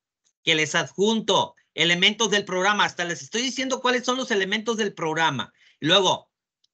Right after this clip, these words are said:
el video lo debes de subir a tu canal de YouTube. Es una actividad por escuela. Oigan, tienen que dialogar, debatir y concluir.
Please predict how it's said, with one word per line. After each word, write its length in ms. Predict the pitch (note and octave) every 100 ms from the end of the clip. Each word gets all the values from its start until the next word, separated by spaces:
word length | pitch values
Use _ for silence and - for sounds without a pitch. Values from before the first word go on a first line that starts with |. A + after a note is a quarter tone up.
| _
el 180 | F3+ F#3+
video 400 | F#3+ G3 G#3+ B3+
lo 100 | B3+
debes 220 | A3+ A#3
de 100 | A3+
subir 320 | A3+ G#3 F#3+ A3
a 120 | A3+
tu 100 | G3+
canal 320 | F3 F3 G3
de 120 | G3+
YouTube. 540 | F#3+ G3+ - A3 G3+ - _ _ _
Es 240 | F#3 F#3+
una 160 | A#3 A#3+
actividad 600 | A#3+ G#3 F#3+ F#3 G#3 -
por 180 | A3+ G3
escuela. 800 | E3 - - F#3+ G3 D3 - _ -
Oigan, 420 | D3 D#3+ D3 - _ _ _
tienen 360 | E3+ F#3 A3
que 160 | F#3+ F#3+
dialogar, 800 | E3+ D3+ D3 C#3 D#3 F3 G#3 -
debatir 600 | - C#3+ D3+ C#3+ - E3+
y 120 | F#3+ F#3
concluir. 960 | F3+ E3+ D#3 E3+ E3+ F#3+ G3 F3 G2